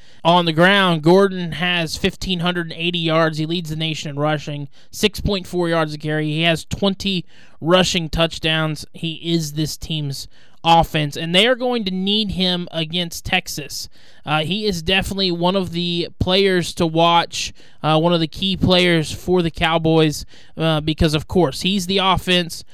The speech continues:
We've talked about it. Uh, Gordon leads the Big Twelve in rushing yards, rushing yards per game, and yards per carry.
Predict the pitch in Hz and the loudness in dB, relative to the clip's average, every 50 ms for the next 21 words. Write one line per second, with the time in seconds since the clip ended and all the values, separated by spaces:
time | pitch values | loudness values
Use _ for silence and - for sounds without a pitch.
0 | - - - - - 160 151 - - 185 180 175 - - 175 170 175 170 170 170 | -20 -20 -14 -6 -4 -4 -2 0 2 2 2 2 0 -2 -2 0 2 4 4 4
1 | 170 170 151 - - 160 151 147 147 165 175 185 175 180 180 180 170 156 - 160 | 4 2 0 -2 -2 -2 -2 0 0 2 2 2 2 2 0 -2 -2 -4 -4 -2
2 | 170 170 165 - 180 170 160 156 156 156 156 160 160 - - 175 170 165 165 160 | -2 -2 -2 0 0 2 2 2 0 0 0 0 0 0 -4 -4 -2 0 2 4
3 | 165 160 160 156 - - - - - - - - 160 175 180 170 - 202 196 185 | 4 4 2 0 -4 -10 -14 -16 -18 -18 -4 2 4 4 4 2 0 -4 -2 0
4 | 180 175 175 - - - 165 156 147 151 175 180 180 175 175 175 180 170 - 156 | 0 0 -2 -2 -2 -2 0 0 0 2 2 2 4 4 2 0 -2 -4 -6 -6
5 | 156 147 147 147 160 170 185 196 202 208 185 - - - 190 180 - - - 175 | -6 -6 -2 0 4 6 6 6 6 4 2 -4 -4 -2 -2 -2 -2 -2 -2 0
6 | 151 135 131 127 127 135 - | 0 -2 -4 -8 -12 -14 -16